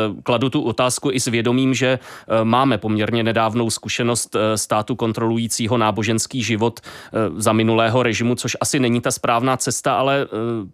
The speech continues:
přesto nemají tady, eh, sekty až příliš mnoho prostoru?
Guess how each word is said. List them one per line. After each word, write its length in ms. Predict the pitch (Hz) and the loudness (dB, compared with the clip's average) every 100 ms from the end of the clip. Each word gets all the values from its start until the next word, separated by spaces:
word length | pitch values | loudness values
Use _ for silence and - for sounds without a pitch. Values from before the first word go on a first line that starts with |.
| _ - | _ -6
přesto 500 | - - - 107 92 - - | -2 -2 -2 -2 -4 -10 -2
nemají 380 | 113 127 196 180 | 2 2 2 0
tady, 360 | 131 127 123 - | 0 2 2 0
eh, 180 | 113 | 0
sekty 400 | 107 123 - 139 | 0 -4 -2 -2
až 280 | - 127 - 117 107 | 0 -2 0 0 -2
příliš 380 | - 117 131 127 | -2 -2 0 0
mnoho 240 | 113 98 | 2 0
prostoru? 600 | - 107 - 110 98 | 0 -2 0 0 0